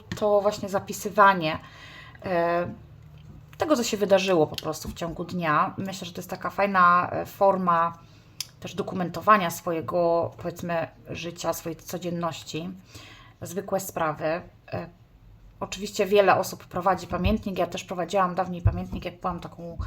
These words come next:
bardzo młodą nastolatką, e, e, miałam tam,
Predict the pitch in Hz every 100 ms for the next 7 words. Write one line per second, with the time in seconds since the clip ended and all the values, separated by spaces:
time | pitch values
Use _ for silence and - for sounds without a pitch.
0 | - - - - - 196 196 208 185 185
1 | 175 175 175 175 185 202 - 170 170 -
2 | 180 175 - 175 175 175 175 170 170